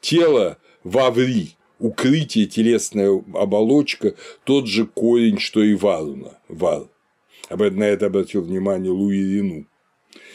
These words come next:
Я Варуна, о Индра, эти два широких, глубоких, хорошо устроенных пространства величием своим я привёл в движение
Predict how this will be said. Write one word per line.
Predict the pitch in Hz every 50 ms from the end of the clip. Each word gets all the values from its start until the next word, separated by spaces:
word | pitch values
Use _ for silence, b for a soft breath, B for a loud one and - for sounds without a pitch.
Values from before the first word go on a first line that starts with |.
| B B B B
Я | - 107 110 131 170 170 165
Варуна, | 135 131 151 151 147 135 117 104 95 87 78 73 73 - -
о | 90 107 107
Индра, | 101 98 95 90 80 73 78 - 71 67 - _ _ _ _ _ _ _ _ _ _ _ b b b b b b b _ _
эти | 135 156 151 - 170 170
два | 139 127 127 151 165 165
широких, | 151 - - 170 165 160 170 180 180 156 - - 151 135
глубоких, | 120 120 135 147 151 143 135 151 175 175 151 - 117 113 -
хорошо | - 139 131 135 127 120 - - 151 147
устроенных | 139 120 - - - 151 165 165 156 147 131 123 117 - -
пространства | _ 117 113 101 - - - - 147 160 170 175 160 135 - - - 95 85 - _ _ B B B B B B B B B B B B
величием | - 117 123 156 180 170 180 196 202 208 185 151 - - 160 156 127 104 85 73 - -
своим | - - - 107 120 127 123 117 104 90 76 69 _ _ b b b b
я | - 131 151 147
привёл | 143 - 156 165 156 151 175 185 180 170 165
в | 151
движение | 131 127 147 175 180 160 - - 214 226 214 190 156 127 110 98 82 73 -